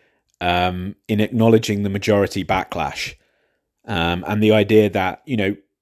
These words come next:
people on diversity training can have negative reactions to multicultural ideas, not very tolerant of cultural and moral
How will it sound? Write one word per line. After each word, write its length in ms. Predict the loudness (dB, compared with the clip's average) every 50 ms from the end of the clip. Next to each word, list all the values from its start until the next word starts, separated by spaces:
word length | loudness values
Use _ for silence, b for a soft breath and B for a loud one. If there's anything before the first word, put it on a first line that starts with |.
| _ _ _ _ _ _ _ _ _ _ 2
people 300 | 2 2 4 2 -2 -2
on 100 | -2 -2
diversity 540 | -4 -4 -2 -2 -4 -6 -6 -8 -10 -10 -6
training 580 | -2 -2 0 0 0 -2 -2 -4 -6 -8 -14 _ _ _ _ _ _ _ _ _ _ _ _ _ _ _ _ _ _ _ _ _ _ _ _ _ _ _ _
can 160 | -4 -2 0
have 140 | 0 0 0
negative 500 | 0 0 0 0 0 -2 -2 -6 -4 -2
reactions 720 | -2 -2 0 -2 -4 -6 -8 -8 -8 -8 -8 -10 -12 -12
to 400 | -10 -4 -2 -2 -2 -2 -4 -6 -10 _ _ _ _ _ _ _ _ _ _ _ _ _ -8
multicultural 840 | -6 -6 -6 -6 -8 -8 -4 0 0 0 0 -2 -6 -4 -2 0
ideas, 680 | 0 0 0 0 0 0 0 -2 -4 -4 -6 -10 -10 _ _ _ _ _ _ _ _ _ _ _ _
not 300 | -2 0 0 0 -4 -2
very 180 | -2 -2 -2
tolerant 540 | -2 -2 0 2 2 2 2 -2 -4 -6 -10 _
of 320 | -10 -10 -10 -10 -14 _ _ _ _ _ _ _ _ _ _ _ _ _ _ _ _ _
cultural 600 | -2 0 0 0 0 -2 -4 -2 0 0 0 -2
and 180 | -4 -8 -8 -4
moral 540 | 0 2 2 2 2 2 0 0 -2 -6